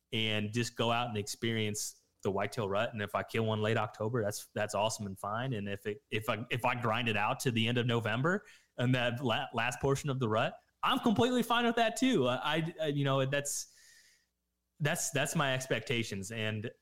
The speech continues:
you know, they may evolve and change throughout the year. I think that's another important thing. But as of right now, it's to shoot a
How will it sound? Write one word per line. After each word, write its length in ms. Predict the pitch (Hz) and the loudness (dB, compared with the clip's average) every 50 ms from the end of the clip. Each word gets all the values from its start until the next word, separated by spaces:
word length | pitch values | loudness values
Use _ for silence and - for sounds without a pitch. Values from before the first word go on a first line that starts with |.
| _ - | _ -4
you 100 | - 131 | 0 2
know, 80 | 123 120 | 2 4
they 140 | 120 117 | 4 2
may 220 | 113 117 123 135 131 | 2 2 2 2 2
evolve 360 | 113 107 104 104 120 131 120 | 2 2 2 2 2 2 2
and 100 | 113 98 | 0 -2
change 320 | - - 113 123 127 - - | -2 -2 -2 -2 -2 -2 -2
throughout 260 | 110 110 110 110 - | 0 0 0 0 -2
the 60 | 98 | -2
year. 200 | 98 110 123 117 | 0 0 2 2
I 60 | 104 | 0
think 160 | 104 - 113 104 | 0 -2 -4 -2
that's 200 | 107 104 104 - | -4 -4 -4 -4
another 280 | 98 101 113 110 104 | -4 -4 -2 0 0
important 420 | 101 98 - - 107 107 107 92 - | -2 -2 -2 -2 -4 -4 -4 -8 -8
thing. 260 | - 113 120 113 104 95 | -6 -4 -4 -4 -4 -2
But 180 | 104 98 95 - - _ - - | -2 -2 -2 -4 -8 _ -10 -6
as 180 | 104 120 127 | -4 -4 -2
of 100 | 139 123 117 | -2 -2 -2
right 160 | 110 107 104 | -2 -2 -2
now, 280 | 107 113 120 131 127 | -2 -2 -2 -2 -2
it's 160 | 110 98 - - | -2 -4 -6 -6
to 180 | - 107 98 90 | -4 -2 -4 -4
shoot 260 | - - 131 127 113 | -2 -2 0 0 0
a 120 | 104 98 | 0 -2